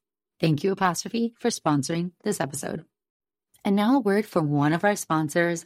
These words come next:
Ritual. Did you know that women were excluded from clinical research policy by federal law until nineteen ninety-three? But women belong in scientific research. They're essential, and Ritual knows this.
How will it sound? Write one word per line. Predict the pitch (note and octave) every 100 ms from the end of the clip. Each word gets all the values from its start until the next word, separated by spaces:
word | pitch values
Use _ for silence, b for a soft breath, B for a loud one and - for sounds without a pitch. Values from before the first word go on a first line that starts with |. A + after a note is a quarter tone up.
| _
Ritual. | D3 C#3 C3 - F3 F3+ - _ _ _ _ _
Did | - F#3+
you | C4+
know | F4+
that | E4+
women | G3 E3+ E3+ E3
were | D#3
excluded | C#3 - F3 F3 F3+
from | F3+
clinical | - D#3 D#3 D3
research | D3+ C#3 D3 C#3+
policy | C3 A#2+ C3 C3
by | C3 B2
federal | - F3 G#3 G#3
law | F3 D#3 E3
until | D3+ D#3
nineteen | D3 C#3 C#3 D3
ninety-three? | C3+ D3 C#3 G#2 G#2+ - b b b b _
But | F#3+ G3 F3
women | G#3+ B3 C4 A3
belong | E3 D3 C#3 C#3+
in | D#3
scientific | C#3+ C#3+ C#3 C#3 C3+ C3+
research. | B2+ C3+ - - - - - _ _ _
They're | E3 G3 A3+
essential, | A3 F#3+ F3 F#3+ F#3
and | - C#3 C3+
Ritual | C#3+ F#3 F3 F3+ F3+
knows | D3+ C3+ D3 C#3+
this. | - - - -